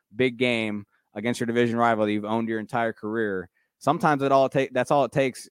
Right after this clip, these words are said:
uh, to, to get a little, but, you know, more comfortable back on track for the, for the rest of the games. And it, it really does feel like that was what happened last night is, is Mahomes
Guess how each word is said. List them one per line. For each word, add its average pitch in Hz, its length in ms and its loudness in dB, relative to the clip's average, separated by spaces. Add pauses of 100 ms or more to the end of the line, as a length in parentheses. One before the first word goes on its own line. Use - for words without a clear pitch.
uh, 101 320 -4
to, 104 160 -4
to 110 140 -12
get 110 180 -2
a 104 40 -6
little, 110 340 -4 (380)
but, 98 120 -12
you 113 60 -6
know, 101 120 -6
more 110 180 0
comfortable 107 500 -4
back 104 280 -4
on 101 100 -4
track 110 340 0
for 104 120 -6
the, 95 140 -8
for - 120 -8
the 95 80 -6
rest 107 220 -2
of - 40 -20
the 98 80 -8
games. 87 380 -8
And 85 120 -8
it, 87 140 -8 (300)
it 135 140 0
really 180 200 6
does 143 200 4
feel 135 140 4
like 107 180 2
that 110 140 0
was 104 140 0
what 98 160 -4
happened 90 320 -4
last 78 220 -10
night 78 180 -8
is, 80 160 -14
is 85 140 -12
Mahomes 92 500 -6